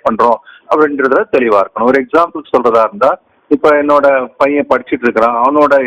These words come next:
எஜுகேஷன் நெக்ஸ்ட் ஃபைவ் இயர்ஸ் கழிச்சு காலேஜ் சேருவான். So அப்ப அவனுக்கு வந்து, ஆ, ஆ,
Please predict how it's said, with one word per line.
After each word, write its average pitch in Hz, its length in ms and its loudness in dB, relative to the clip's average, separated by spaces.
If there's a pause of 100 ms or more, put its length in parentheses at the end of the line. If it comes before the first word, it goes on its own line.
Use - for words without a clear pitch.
எஜுகேஷன் 131 580 -2
நெக்ஸ்ட் - 220 -10
ஃபைவ் 113 240 0
இயர்ஸ் 117 280 0 (180)
கழிச்சு 113 320 0 (420)
காலேஜ் 143 380 0
சேருவான். 113 400 0 (340)
So 170 100 4
அப்ப 147 200 0
அவனுக்கு 160 500 -2
வந்து, 180 200 2
ஆ, 156 100 2 (280)
ஆ, 127 80 2